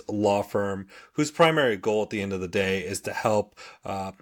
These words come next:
small and solo entrepreneurs build seven-figure business empires. Um, so a lot of what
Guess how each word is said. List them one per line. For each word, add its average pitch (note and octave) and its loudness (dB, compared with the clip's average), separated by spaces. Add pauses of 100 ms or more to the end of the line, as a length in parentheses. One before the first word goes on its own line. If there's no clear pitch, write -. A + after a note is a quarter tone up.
(140)
small B2 2
and G2+ -8
solo G#2+ 2
entrepreneurs G2+ 0
build A2 4
seven-figure G2+ 2
business F2+ -2
empires. F2 -6 (300)
Um, F#2+ 0 (380)
so - -4
a - -2
lot A#2 4
of G#2 -10
what G#2+ 0